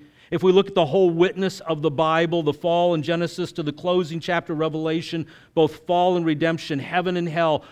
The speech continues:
body, soul, and spirit, it all goes one way or another. You will either all be re-, resurrected or you will all perish.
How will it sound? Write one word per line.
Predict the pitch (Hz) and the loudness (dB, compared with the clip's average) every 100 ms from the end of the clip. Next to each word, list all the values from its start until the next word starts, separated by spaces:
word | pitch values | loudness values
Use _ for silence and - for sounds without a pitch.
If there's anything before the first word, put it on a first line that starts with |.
| _ | _
body, | 123 160 175 185 190 185 | -4 0 2 2 2 -2
soul, | - 180 180 180 | -4 0 0 0
and | 160 160 | -4 -8
spirit, | - - 175 160 123 - _ | -8 -2 0 0 -2 -8 _
it | 151 151 | -4 -2
all | 165 185 202 208 165 | 2 4 6 4 4
goes | 175 156 120 113 | 4 4 2 -2
one | 131 175 196 | 0 0 2
way | 180 180 | 0 0
or | 170 | 0
another. | 160 151 117 101 - - | 0 -2 -2 -8 -14 -6
You | 175 | 0
will | 180 156 - - | 4 4 2 -2
either | 190 165 160 | 0 2 0
all | - 156 180 208 208 208 196 | 0 0 2 4 6 4 2
be | 143 180 190 190 170 | -2 0 0 0 -4
re-, | 160 165 - _ _ _ 160 | -6 -6 -6 _ _ _ -2
resurrected | 170 175 170 190 196 202 | 0 2 2 0 0 0
or | 175 | 0
you | 160 165 | -2 -2
will | 160 | -4
all | 156 156 165 | -2 -4 -4
perish. | 165 156 110 95 - - | -4 -6 -6 -12 -20 -20